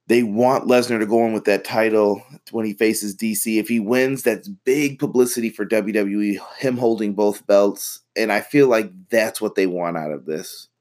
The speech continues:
And they're gonna find a way to do that. And you could further Daniel Bryan versus A J Styles by having A J interfere in this match. It cost him.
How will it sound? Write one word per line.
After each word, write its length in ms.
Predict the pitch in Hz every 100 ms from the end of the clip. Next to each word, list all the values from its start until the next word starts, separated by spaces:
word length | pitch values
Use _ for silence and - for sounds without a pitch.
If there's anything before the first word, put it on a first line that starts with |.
| -
And 320 | 101 98 98
they're 100 | 110
gonna 180 | 110 101
find 240 | 110 98
a 60 | 92
way 120 | 95
to 100 | 90
do 200 | 90 98
that. 200 | 92 -
And 120 | 113
you 80 | 120
could 200 | - -
further 360 | - 120 110 101
Daniel 380 | 113 101 101
Bryan 360 | 95 101 101 98
versus 340 | 92 95 95
A 140 | 82 95
J 160 | 90
Styles 400 | 92 - 107 104
by 140 | 104 98
having 280 | 104 95 -
A 120 | 101
J 180 | 98 76
interfere 440 | 92 90 92 92
in 100 | 80
this 200 | 85 -
match. 320 | 90 87 78
It 120 | 67 -
cost 340 | 85 82 -
him. 140 | 78